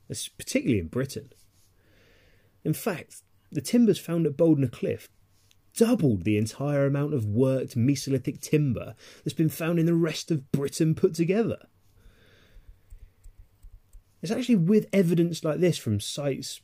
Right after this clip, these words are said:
such as Boldner that archaeologists have been able to completely rewrite the history books. Before these discoveries were made,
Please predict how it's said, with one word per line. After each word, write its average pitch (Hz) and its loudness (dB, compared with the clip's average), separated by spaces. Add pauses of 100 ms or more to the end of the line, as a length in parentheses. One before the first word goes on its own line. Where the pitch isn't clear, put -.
(120)
such 165 -4
as 131 0
Boldner 151 0 (600)
that - -6
archaeologists 180 0
have 110 -2 (220)
been 185 -6
able 170 4
to 156 2
completely 175 0
rewrite 143 2
the 107 -2
history 151 0
books. 95 -6 (880)
Before 202 4
these 185 2
discoveries 160 0
were 120 0
made, 143 -4